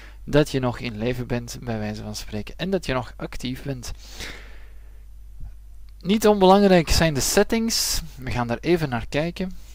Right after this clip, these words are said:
Je kunt hier je e-mailadres aanpassen of extra e-mailadres opgeven bij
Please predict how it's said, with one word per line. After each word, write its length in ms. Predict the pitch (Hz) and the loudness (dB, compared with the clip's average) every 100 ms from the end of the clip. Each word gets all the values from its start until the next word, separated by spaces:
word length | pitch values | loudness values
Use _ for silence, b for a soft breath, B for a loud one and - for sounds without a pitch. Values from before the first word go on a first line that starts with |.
| - | -14
Je 100 | 160 | -6
kunt 200 | 143 151 | -2 -2
hier 300 | 160 151 185 | 0 2 2
je 140 | 135 - | 2 -2
e-mailadres 720 | 151 185 175 165 151 151 - | -4 -2 2 2 2 0 0
aanpassen 680 | - 139 139 147 - 147 139 B B B B | 0 0 0 -2 -2 -4 -6 B B B B
of 220 | - 170 - | 0 2 2
extra 480 | 156 - - 139 123 | 2 0 2 2 2
e-mailadres 640 | 139 139 127 113 110 110 - | 0 0 2 0 -2 -4 -4
opgeven 640 | - - - 156 151 151 | -6 -2 0 0 0 -2
bij 200 | 127 113 | -2 -4